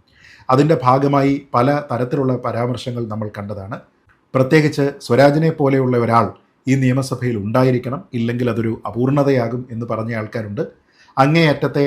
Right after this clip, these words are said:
ആഴത്തിലും പരപ്പിലുമുള്ള വായനയുടെ ഉടമയാണ് സ്വരാജ്, അതുകൊണ്ട് അദ്ദേഹം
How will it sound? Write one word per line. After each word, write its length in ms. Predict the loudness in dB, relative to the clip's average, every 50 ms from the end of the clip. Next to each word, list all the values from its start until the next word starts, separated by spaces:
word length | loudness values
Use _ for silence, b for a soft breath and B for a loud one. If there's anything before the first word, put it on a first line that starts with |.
| -2 -4 -4 0 4 4
ആഴത്തിലും 440 | 4 4 2 0 -2 -2 -2 -2 -4 -4
പരപ്പിലുമുള്ള 540 | -2 -2 -2 0 0 -2 -2 -2 -2 -4 -4 -4 -4
വായനയുടെ 500 | -4 -2 -2 0 0 0 0 0 0 -2 -6 -6 -4
ഉടമയാണ് 440 | -2 0 0 2 0 0 0 -2 -4 -8
സ്വരാജ്, 340 | -8 -8 -8 -10 -10 -14 -18 _ _ _ _ _ _ 2
അതുകൊണ്ട് 360 | 6 6 6 6 4 2 0 -4 -6 -8 -8
അദ്ദേഹം 240 | -6 -4 -4 -4